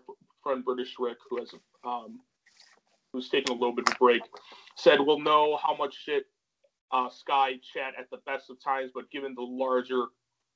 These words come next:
budgets of Who, Shitty, and the Chavs, do we have to be there, or do we have to be E C W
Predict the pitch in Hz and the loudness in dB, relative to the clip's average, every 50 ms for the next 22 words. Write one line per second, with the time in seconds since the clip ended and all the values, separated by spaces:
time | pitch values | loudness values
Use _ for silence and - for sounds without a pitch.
0 | _ _ _ 139 131 131 127 131 139 127 - - _ _ - 123 120 120 110 110 | _ _ _ 4 4 4 4 2 -2 -2 -2 -8 _ _ -4 -2 -2 -2 -4 -6
1 | - _ _ _ _ _ _ _ _ _ _ _ _ _ _ _ _ _ _ _ | -10 _ _ _ _ _ _ _ _ _ _ _ _ _ _ _ _ _ _ _
2 | - - 151 151 151 147 147 - - - - - - 147 143 143 151 147 - 131 | -16 -12 -10 -8 -8 -8 -8 -10 -12 -16 -18 -10 -8 -8 -8 -8 -10 -8 -4 0
3 | 127 127 127 123 123 120 - - - - 151 143 143 139 135 127 127 - - - | 0 0 0 -2 -6 -8 -10 -8 -2 0 2 2 4 4 2 2 -2 -10 -14 -10
4 | 131 135 135 135 131 131 131 127 127 - _ _ _ _ _ _ _ _ 127 120 | -8 -8 -6 -6 -6 -4 -4 -4 -4 -6 _ _ _ _ _ _ _ _ -16 -12
5 | 123 127 127 123 123 123 123 120 120 120 120 - _ _ _ _ _ _ _ _ | -8 -8 -6 -6 -4 -4 -2 -2 -2 -4 -4 -8 _ _ _ _ _ _ _ _
6 | _ _ _ _ - 127 123 120 117 - _ _ _ _ _ _ _ _ - 139 | _ _ _ _ 6 6 6 6 2 -6 _ _ _ _ _ _ _ _ -4 -2
7 | 139 135 139 139 139 135 - - 127 123 139 135 127 135 131 127 - 143 127 131 | 0 4 4 4 4 2 0 -8 -16 -14 -14 -14 -12 -14 -14 -12 -14 -4 0 0
8 | 123 123 123 | 0 0 -4